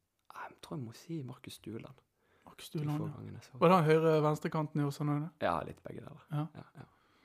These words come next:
Speaker 2: Ja, men det er en spenstig, eh, topp tre da. Vi har et siste spørsmål fra Sverre.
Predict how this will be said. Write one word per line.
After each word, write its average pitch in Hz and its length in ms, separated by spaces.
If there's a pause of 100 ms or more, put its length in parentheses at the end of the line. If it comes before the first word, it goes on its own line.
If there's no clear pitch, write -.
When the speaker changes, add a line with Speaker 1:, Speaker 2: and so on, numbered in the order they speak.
(380)
Speaker 2:
Ja, 175 80
men 190 120
det 202 80
er 151 60
en - 60
spenstig, 143 380
eh, 170 420
topp 170 200
tre - 160
da. 151 120 (1160)
Vi 208 60
har 208 60
et - 80
siste 214 220
spørsmål 190 360
fra 170 120
Sverre. 170 400